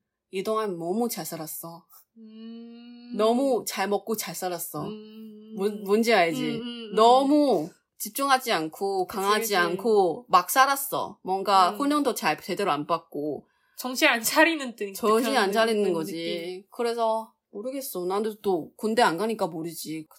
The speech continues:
Speaker 1: 평가를 할 수 있는 사람이 아니고. 진짜 전쟁 안 하면 좋겠다고 이-, 그런 얘기 아마 하고 싶은 거예요.
Speaker 2: 맞아.
Speaker 1: 그리고 너는 뭐 다른 문제? 그런 건 많이
Speaker 2: 다른
Speaker 1: 보지
Speaker 2: 문제,
Speaker 1: 않아?
Speaker 2: 뭐 날씨?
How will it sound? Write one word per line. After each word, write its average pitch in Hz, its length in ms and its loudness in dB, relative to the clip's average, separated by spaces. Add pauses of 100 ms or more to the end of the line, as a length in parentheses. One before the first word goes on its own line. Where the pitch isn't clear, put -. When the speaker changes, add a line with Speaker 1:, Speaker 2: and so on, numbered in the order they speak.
Speaker 1:
평가를 240 400 -2
할 226 140 -6
수 233 120 -10
있는 185 160 -2
사람이 190 260 -4
아니고. 151 400 -8 (400)
진짜 240 300 0
전쟁 202 340 0
안 175 120 0
하면 170 140 -4
좋겠다고 165 500 -10
이-, 156 100 -12
그런 170 240 -10
얘기 160 240 -10
아마 160 200 -8
하고 196 240 -8
싶은 180 280 -10
거예요. 151 300 -12 (160)
Speaker 2:
맞아. - 260 -20 (440)
Speaker 1:
그리고 190 600 -8
너는 170 460 -2
뭐 156 240 -4
다른 185 340 -2
문제? 185 480 -2 (120)
그런 170 300 -8
건 156 200 -6
많이 190 120 -4
Speaker 2:
다른 294 220 -2
Speaker 1:
보지 277 160 -10
Speaker 2:
문제, 277 140 -6
Speaker 1:
않아? 247 880 -6
Speaker 2:
뭐 226 140 -10
날씨? 233 460 -2